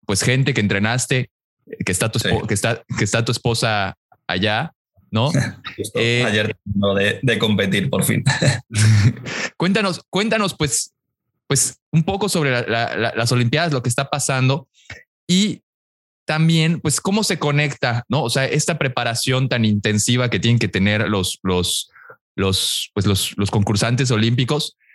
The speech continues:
Speaker 1: ¿cómo utilizamos o cómo utiliza ya la gente la tecnología, el software para mejorar esa preparación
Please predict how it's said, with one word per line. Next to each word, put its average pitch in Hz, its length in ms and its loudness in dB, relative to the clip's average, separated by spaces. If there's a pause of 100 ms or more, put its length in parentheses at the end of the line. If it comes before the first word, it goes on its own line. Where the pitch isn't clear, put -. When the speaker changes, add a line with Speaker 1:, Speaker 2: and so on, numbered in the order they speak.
(320)
Speaker 1:
¿cómo 160 640 0
utilizamos 123 840 2
o - 80 -6
cómo 127 200 2
utiliza 123 380 0
ya 117 140 2
la 120 120 0
gente 120 480 2
la 123 280 0
tecnología, 113 540 2
el 110 60 0
software 120 500 0 (380)
para 120 240 0
mejorar 107 420 0
esa 113 160 0
preparación 107 760 0